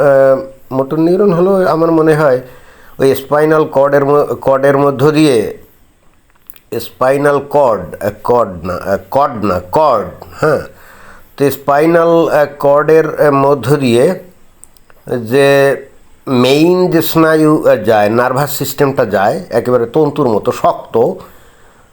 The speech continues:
তো ওই, আহ, নার্ভাস সিস্টেমে, মানে, গড়মিল ছিল, এবং যে কারণে বস্তুত উনি প্যারালাইজড ছিলেন। তো এই রোগটা কিন্তু উনি স্টুডেন্ট অবস্থায় ধরা পড়ে, পরবর্তীতে আর, আহ, কোনো দিন চিকিৎসায় উনি আরোগ্য লাভ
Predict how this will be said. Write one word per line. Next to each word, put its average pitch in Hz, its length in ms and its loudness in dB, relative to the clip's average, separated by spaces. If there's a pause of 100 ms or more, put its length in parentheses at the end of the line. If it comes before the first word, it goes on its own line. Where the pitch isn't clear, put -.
(160)
তো 135 180 -8
ওই, 220 600 0
আহ, 170 340 4
নার্ভাস 151 360 -2
সিস্টেমে, 147 400 0
মানে, 139 240 2
গড়মিল 113 420 0
ছিল, - 320 -8 (120)
এবং 135 280 0
যে 131 120 0
কারণে 131 280 0
বস্তুত 123 380 -4
উনি 127 180 0
প্যারালাইজড 104 640 -2 (100)
ছিলেন। 131 280 -4 (840)
তো 139 60 2
এই 139 60 4
রোগটা 139 400 0
কিন্তু 160 300 -2
উনি 165 180 4
স্টুডেন্ট 156 420 -2
অবস্থায় 147 480 -2 (640)
ধরা 143 200 0
পড়ে, 139 300 0
পরবর্তীতে 127 580 -2
আর, 127 60 0
আহ, - 200 -6
কোনো 127 260 -2
দিন 123 160 -2
চিকিৎসায় 117 580 -6 (1120)
উনি 123 180 -2
আরোগ্য 117 360 0
লাভ 131 220 2